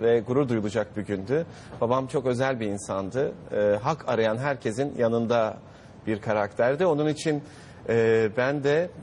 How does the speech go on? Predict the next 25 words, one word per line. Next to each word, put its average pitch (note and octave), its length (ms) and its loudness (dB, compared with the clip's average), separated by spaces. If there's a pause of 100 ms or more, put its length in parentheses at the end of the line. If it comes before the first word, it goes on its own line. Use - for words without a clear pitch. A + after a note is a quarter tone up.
(160)
hak C#3 260 -2
arayan B2 300 2
herkesin D3 720 -2
yanında C3+ 480 2
durarak G2+ 340 0
gazetecilik G2+ 600 -6
yapacağım. G#2+ 500 -4 (380)
Haksızlığın C3+ 800 0
önünde C3+ 420 2
durarak G#2 360 2
gazetecilik G2+ 520 -4
yapacağım. B2+ 460 -2 (320)
Bunları D3+ 220 2
hissettim, C3 640 0
bunları B2 220 2
hissettirdiniz. A2+ 920 -2 (340)
Sağ C3 320 2
ol G#2+ 60 4
Ahu. G#2 380 0 (220)
Soruna C#3 300 4
cevap C#3+ 320 2
verecek C#3+ 300 0
olursam, D#3 500 0 (500)
e, A#2+ 100 2
enflasyon C3+ 920 2